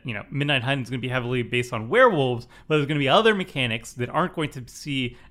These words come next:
as much, uh, love and attention in the standard set and are going to be, um, exploring it further in the commander product. So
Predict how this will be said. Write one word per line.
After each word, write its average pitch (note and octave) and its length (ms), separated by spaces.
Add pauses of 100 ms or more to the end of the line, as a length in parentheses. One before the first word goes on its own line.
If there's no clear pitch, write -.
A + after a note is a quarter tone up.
as D#3+ 280
much, C#3+ 440
uh, B2 180
love B2 240
and B2+ 140
attention C3+ 400
in A#2 60
the A2+ 60
standard E3 300
set C3+ 140
and A#2+ 100
are A#2+ 60
going A#2+ 160
to - 80
be, A2+ 360 (280)
um, G#2+ 500 (140)
exploring D3 440
it A2+ 80
further C3+ 320
in A2+ 60
the A2+ 80
commander D#3+ 340
product. A2 400
So G2 300